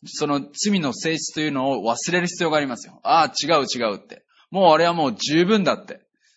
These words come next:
その私自身を喜ばせた神を悲しませ、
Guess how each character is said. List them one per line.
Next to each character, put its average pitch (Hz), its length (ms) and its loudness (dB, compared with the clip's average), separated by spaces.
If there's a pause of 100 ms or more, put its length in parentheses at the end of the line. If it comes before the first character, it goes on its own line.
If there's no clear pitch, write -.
(120)
そ - 80 -14
の 156 120 2
私 170 340 2
自 185 280 -2
身 165 120 2
を 151 160 4
喜 165 100 -2
ば 170 100 2
せ 160 120 -10
た 123 120 -6
神 156 300 -2
を 131 340 -2
悲 139 140 0
し 143 140 -4
ま 151 80 -2
せ、 190 260 -2